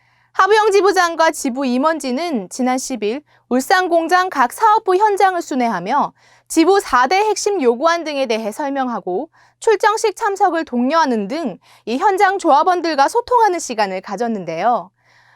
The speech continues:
오는 십팔 일과 이십오 일 본관 앞 잔디광장에서 이 무임 승차는 없다는 구호 아래 공동 현장 조직위원회 발대식 및 전 조합원 출정식이 개최될 예정입니다.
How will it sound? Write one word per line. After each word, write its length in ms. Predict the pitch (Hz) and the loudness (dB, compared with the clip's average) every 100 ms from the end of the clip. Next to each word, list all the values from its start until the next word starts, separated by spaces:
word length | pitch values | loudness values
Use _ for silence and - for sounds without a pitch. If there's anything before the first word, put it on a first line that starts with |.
| _ | _
오는 280 | - 277 403 | 0 2 2
십팔 320 | 427 494 508 | 2 4 4
일과 300 | 440 427 403 | 4 4 4
이십오 480 | 359 254 349 269 285 | 2 0 0 0 0
일 120 | 285 | -2
본관 480 | 285 - 233 262 285 | -4 -2 0 2 2
앞 160 | 277 320 | 2 0
잔디광장에서 1080 | - 247 214 294 277 254 226 190 185 285 311 _ _ _ - | -2 -4 -2 0 0 0 -2 -4 -2 0 0 _ _ _ -2
이 80 | 254 | 2
무임 320 | 294 392 440 | 4 4 4
승차는 480 | 508 415 453 381 311 | 0 2 0 2 2
없다는 680 | 226 - - 330 277 208 196 | 2 0 0 2 2 -4 -10
구호 300 | - 269 254 | -6 2 2
아래 380 | 185 185 208 - _ _ | 2 0 -6 -8 _ _
공동 420 | - 294 311 403 | -2 -2 2 0
현장 400 | 415 427 392 392 | 0 -2 0 0
조직위원회 680 | 392 320 277 370 349 330 311 | 0 -6 -4 -4 -2 0 -2
발대식 600 | - 233 214 277 285 254 | -2 -4 -4 -6 -6 -6
및 240 | 220 302 381 _ _ - | -6 -6 -8 _ _ -4
전 360 | 277 262 359 | 2 2 2
조합원 540 | 359 320 294 269 320 381 | -2 2 4 4 0 0
출정식이 680 | 480 427 427 440 277 262 | 0 2 -2 -2 -8 -8
개최될 520 | 330 214 247 220 269 | -8 -8 -6 -2 -2
예정입니다. 840 | 202 202 311 302 180 170 170 160 | -2 -2 -2 -2 -6 -10 -14 -14